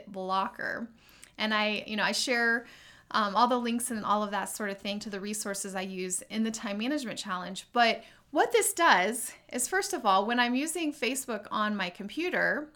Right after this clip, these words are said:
especially for business, and I'm having the feed blocked, then I'm on there and I'm just doing what I need to do to manage my groups. I have a paid group for my Author Audience Academy coaching that I do.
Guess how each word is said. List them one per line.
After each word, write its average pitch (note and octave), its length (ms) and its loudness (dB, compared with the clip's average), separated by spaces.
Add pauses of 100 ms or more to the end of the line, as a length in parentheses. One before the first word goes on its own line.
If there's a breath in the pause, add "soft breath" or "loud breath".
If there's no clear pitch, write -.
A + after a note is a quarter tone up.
(160)
especially C4 360 -2
for B3 160 -6
business, G#3 580 -4 (240 loud breath)
and A3 140 0
I'm A3+ 100 2
having A#3+ 260 0
the G3+ 80 -4
feed C#4 320 -4
blocked, F#3 520 0 (440 loud breath)
then B3+ 240 2
I'm C#4+ 260 4
on D4 220 6
there G#3 300 2
and G#3+ 160 -2
I'm G#3+ 140 0
just A3+ 320 -6
doing A#3+ 280 0
what A3+ 100 0
I G#3+ 80 2
need G3+ 220 -2
to A#3+ 100 -6
do F#3+ 240 -6
to G3 160 -10
manage G3 300 -4
my F3 80 -8
groups. C#4 560 -4
I - 100 -2
have F#3+ 80 -6
a F#3 80 -8
paid C4 300 -4
group B3+ 420 -6
for - 160 -6
my F#3 240 -2
Author G3+ 180 -4
Audience F#3+ 280 -6
Academy B3 640 0
coaching A#3 460 -8
that A3 100 -6
I G#3+ 80 -4
do. A3 420 -6